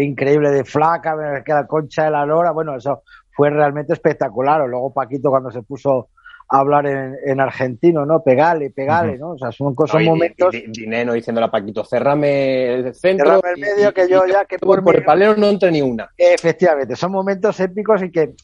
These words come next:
Speaker 1: que efectivamente World Padel Tour los tiene estudiados. Y como tú dices, eh, Lalo, no sé si lo dijo en, lo, en el séptimo y noveno juego del segundo set o en función de cómo va el partido, yo creo que lo tienen hecho así. Y es más, lo tienen hecho así porque los jugadores y los entrenadores lo saben cuándo van a entrar los micros.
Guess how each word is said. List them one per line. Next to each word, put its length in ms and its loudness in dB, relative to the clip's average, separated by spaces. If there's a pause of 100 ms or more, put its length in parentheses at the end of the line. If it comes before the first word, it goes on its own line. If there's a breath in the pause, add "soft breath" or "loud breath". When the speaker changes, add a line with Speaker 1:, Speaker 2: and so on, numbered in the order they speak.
Speaker 1:
que 100 0
efectivamente 420 2
World 220 0
Padel 220 -4
Tour 140 0
los 100 -4
tiene 160 -6
estudiados. 500 -2
Y 80 -10 (240 soft breath)
como 240 0
tú 120 4
dices, 480 4
eh, 200 -2
Lalo, 320 -2
no 140 -6
sé 120 -8
si 120 -10
lo 100 2
dijo 380 2 (260 soft breath)
en, 140 2
lo, 160 4
en 140 0
el 120 0
séptimo 560 -2
y 60 -4
noveno 340 -4
juego 360 -2
del 180 -6
segundo 380 -2
set 380 0
o 80 0
en 80 -10
función 360 -2
de 80 2
cómo 260 -4
va 80 2
el 60 -6
partido, 500 -2 (280 soft breath)
yo 80 2
creo 140 0
que 100 -6
lo 100 -6
tienen 240 -4
hecho 140 -4
así. 280 -2 (160)
Y 80 0
es 120 0
más, 280 -4 (260 soft breath)
lo 120 4
tienen 260 2
hecho 140 0
así 160 -4
porque 380 -2
los 140 -2
jugadores 500 2
y 40 -10
los 120 -12
entrenadores 560 -2
lo 180 -4
saben 540 0
cuándo 300 -4
van 160 -2
a 20 -2
entrar 240 -2
los 160 -4
micros. 380 -8